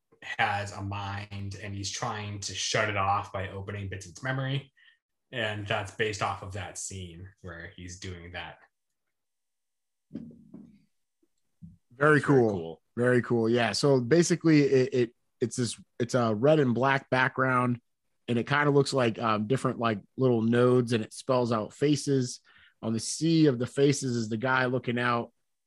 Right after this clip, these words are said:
Speaker 2: Uh, well, we assume it's a guy, could be a gal. We don't really know. Doesn't really matter. Uh, but it is a person, uh, in human form looking out, uh, over a planet. Uh, looks pretty cool.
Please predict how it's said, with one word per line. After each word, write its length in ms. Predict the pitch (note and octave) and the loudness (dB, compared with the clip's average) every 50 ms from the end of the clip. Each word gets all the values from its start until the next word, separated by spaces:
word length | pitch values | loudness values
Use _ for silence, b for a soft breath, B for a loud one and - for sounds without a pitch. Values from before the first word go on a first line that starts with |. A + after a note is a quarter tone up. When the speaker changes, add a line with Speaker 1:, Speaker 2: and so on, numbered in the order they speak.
| _ _ _ _ | _ _ _ _
Speaker 2:
Uh, 200 | - G#2+ G#2 G2+ | -8 -6 -6 -4
well, 300 | - C3 D3 C#3 A2+ G2+ - | -2 2 2 2 2 0 -2
we 140 | C3 D3 C#3+ | 0 0 0
assume 300 | C3+ C#3 - F3+ E3+ D#3+ | 0 0 0 0 0 0
it's 100 | D3+ D3 | -2 -4
a 60 | D3 | -4
guy, 440 | C3+ D3 D3 D3 C#3+ C#3+ C#3+ C#3 C#3 - _ - | -4 -2 0 0 0 0 -2 -4 -6 -12 _ -10
could 240 | - E3+ F3 E3 D3+ | -8 -6 -6 -4 -4
be 140 | F3 F3 | -2 -2
a 80 | E3 D3+ | -2 -2
gal. 520 | C3+ D3+ D3+ D3+ D3+ D3 C#3+ C#3 C#3 C#3 - _ _ _ _ _ _ _ _ _ _ _ | -4 -4 -4 -2 -2 -2 -2 -4 -6 -8 -12 _ _ _ _ _ _ _ _ _ _ _
We 160 | - B2+ D3+ D#3+ | -2 0 2 4
don't 160 | F3 E3 D#3+ | 4 2 2
really 240 | E3+ E3 E3 D#3 D3+ | 2 0 0 0 0
know. 420 | D3 C#3 C3+ C3 B2+ B2 B2+ - _ _ _ _ _ _ - | 0 0 0 0 -2 -4 -8 -12 _ _ _ _ _ _ -2
Doesn't 280 | C3 C#3+ D3+ D3 D3+ C#3 | 2 2 4 4 2 2
really 160 | C#3 C#3 C3+ | 2 2 2
matter. 480 | C3 B2 A#2+ A#2+ A2+ A2+ A2+ A2 A2 - _ _ _ _ _ A#2 | 2 2 0 0 0 -2 -2 -4 -6 -10 _ _ _ _ _ -4
Uh, 100 | A#2 A2+ | -4 -2
but 160 | A2+ B2+ B2+ | 0 0 2
it 80 | C3 | 2
is 300 | C3 C3 B2+ B2+ A#2+ A#2+ - | 2 2 2 0 -2 -4 -6
a 140 | B2+ B2 B2 | -8 -8 -8
person, 580 | - - F#3+ F#3+ F#3 - - - G#2+ - - _ _ _ _ _ _ _ _ - | -6 -6 -6 -6 -6 -6 -10 -14 -16 -18 -20 _ _ _ _ _ _ _ _ -6
uh, 140 | B2 B2 A#2+ - | -6 -6 -6 -6
in 120 | B2+ B2 A#2 | -8 -10 -8
human 280 | A2+ D3+ F3 E3+ D#3+ | -6 -4 -4 -4 -4
form 480 | C3+ - - D#3 C#3+ C3 A2+ G#2+ G#2+ A2+ - _ _ _ _ _ | -4 -6 -8 -6 -4 -2 -2 -4 -4 -8 -14 _ _ _ _ _
looking 320 | B2 C#3 C#3 - D#3 D3+ | -2 -2 -2 0 0 0
out, 320 | D3+ D3+ C#3+ C#3 D3 - - - | 2 2 2 2 0 -4 -4 -4
uh, 300 | C3 B2 B2 A#2 A#2 A2+ - - | -4 -2 0 0 0 -2 0 0
over 240 | C#3 C3+ B2+ B2+ A#2+ | 0 2 2 0 2
a 60 | G#2+ | 2
planet. 480 | - - C#3+ C#3 C3 B2 A#2+ A#2 - - _ _ _ _ _ _ _ | 2 2 2 -2 -4 -4 -4 -4 -6 -10 _ _ _ _ _ _ _
Uh, 200 | A2+ A2+ A2 A2 | -2 -2 0 0
looks 220 | A2+ C#3 C#3+ C3+ - | 0 0 -2 -2 -2
pretty 260 | - D#3+ D3+ C#3 A#2+ | -2 -2 0 0 0
cool. 480 | - - D3 C#3 C3 B2+ A#2+ B2 - | -2 0 0 2 2 2 2 0 -4